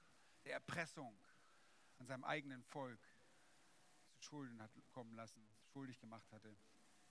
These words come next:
Und er spürte die Verachtung der Gesellschaft. Als aber Jesus zu ihm sagte, „Folge mir nach“, wusste Levi,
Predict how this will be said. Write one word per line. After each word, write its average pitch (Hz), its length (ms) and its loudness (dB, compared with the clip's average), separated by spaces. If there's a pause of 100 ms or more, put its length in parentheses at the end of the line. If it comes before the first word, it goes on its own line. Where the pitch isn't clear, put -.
(420)
Und - 80 -4
er 139 80 2
spürte 160 440 2
die 135 100 0
Verachtung 165 580 8
der 143 120 6
Gesellschaft. 151 680 6 (1300)
Als 127 160 -2
aber 135 160 6
Jesus 139 340 4
zu - 80 -2
ihm 131 140 2
sagte, 131 340 4
„Folge 139 320 2
mir 123 80 -2
nach“, 123 280 2
wusste 131 280 -4
Levi, 113 360 -4